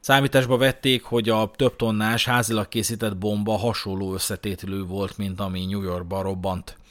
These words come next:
A viszonylag egyszerű szerkezet, amelyet az épületnél helyeztek el, négy alkotóelemet tartalmazott. A műtrágya alapját képező ammóniumnitrátot, egy időzítőt, azaz óraszerkezetet, egy akkumulátort és egy detonátort a szikra előállításához.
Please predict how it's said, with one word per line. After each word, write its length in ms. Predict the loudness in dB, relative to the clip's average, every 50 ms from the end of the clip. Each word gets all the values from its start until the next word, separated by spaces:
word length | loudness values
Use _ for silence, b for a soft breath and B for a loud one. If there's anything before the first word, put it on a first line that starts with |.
| B B B B B
A 100 | B -6
viszonylag 380 | -2 0 2 2 2 2 4 2
egyszerű 280 | 2 4 2 0 0
szerkezet, 600 | 0 0 2 2 2 0 0 -2 -2 -2 -2 -2
amelyet 320 | -2 -2 0 -2 -2 -4 -4
az 100 | -4 -2
épületnél 520 | -2 -2 -2 -2 -2 -2 -2 -4 -4 -4
helyeztek 500 | -2 -2 -2 -4 -4 -4 -6 -6 -6 -4
el, 240 | -2 -2 -2 -4 B B B B B B
négy 280 | -4 0 0 2 2 2
alkotóelemet 800 | 0 0 0 -2 -6 -8 -6 -4 -4 -4 -2 -4 -4 -6 -8
tartalmazott. 840 | -4 -4 -4 -4 -4 -6 -8 -8 -6 -8 -10 -10 -12 -14 _ -16 -20 -20 _ _ -8
A 80 | -4
műtrágya 560 | 0 2 2 0 2 0 -2 0 0 0 0
alapját 500 | 0 0 -2 -4 -4 -6 -8 -8 -8 -10
képező 440 | -6 -6 -6 -4 -4 -6 -6 -4 -4
ammóniumnitrátot, 1200 | -4 -2 -2 -2 -2 0 -2 -2 0 -2 -2 -2 -4 -4 -2 0 2 2 2 2 0 0 0 -2 -14 _ -10
egy 160 | -8 -4 -4
időzítőt, 760 | -2 -2 0 0 0 0 0 0 0 0 0 0 0 -4 -20 -14 -12
azaz 280 | -10 -8 -8 -8 -10 -10
óraszerkezetet, 920 | -8 -8 -6 -4 -2 -2 -4 -4 -4 -6 -4 -4 -2 0 0 -2 -2 B B B B B B B B B
egy 140 | -2 4 4
akkumulátort 720 | 4 4 4 -2 0 2 2 2 2 2 0 0 0 0
és 100 | -4 -2
egy 120 | -4 2
detonátort 720 | 2 2 2 2 0 -2 -2 -4 -4 -4 -4 -4 -4 -4 -4
a 40 |
szikra 420 | -4 -4 -4 -4 -4 -4 -4 -2 -2
előállításához. 1400 | -2 -2 -2 -4 -4 -4 -6 -8 -8 -8 -8 -8 -8 -8 -10 -10 -10 -10 -10 -10 -12 -12 -12 -14 -14 -14 -16